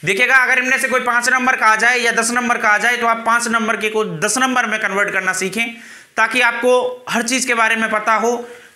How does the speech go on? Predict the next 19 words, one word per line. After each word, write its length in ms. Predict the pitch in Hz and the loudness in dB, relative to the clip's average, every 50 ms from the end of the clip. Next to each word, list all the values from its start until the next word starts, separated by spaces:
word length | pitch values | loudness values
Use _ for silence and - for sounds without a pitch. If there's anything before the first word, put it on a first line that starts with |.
| - | -4
थोड़ा 180 | - 226 247 254 | 0 2 2 2
सा 120 | 240 254 262 | 4 4 2
इन्हें 240 | 254 233 240 247 254 | 2 4 4 4 4
आप 200 | 247 247 - 240 196 | 2 2 0 -2 -2
detail 480 | 165 170 160 196 196 202 240 254 254 | -2 -2 -2 -2 0 2 2 2 2
में 120 | 247 247 254 | 2 2 2
अगर 180 | 240 233 240 233 | 2 0 0 -2
पढ़ेंगे, 480 | 233 214 202 226 240 226 190 175 170 156 160 | -2 -2 0 0 0 0 0 0 0 -2 -2
अगर 180 | 185 190 214 196 | -2 -2 -2 0
दो 140 | 175 202 220 | 0 2 2
लाइन 180 | 233 240 247 | 4 4 4
extra 300 | 240 233 226 233 233 240 | 2 2 -2 -2 -2 -2
पढ़ 180 | 233 240 226 226 | 0 0 0 0
लेते 200 | 226 233 226 233 | 0 0 0 0
हैं, 180 | 233 233 240 220 | -2 -2 0 0
तो 60 | 240 | 0
आपके 280 | 226 214 214 - 233 | 0 0 0 0 -2
लिए 180 | 226 220 220 220 | -2 0 0 0
भी 200 | 214 220 226 220 | 0 0 -2 -4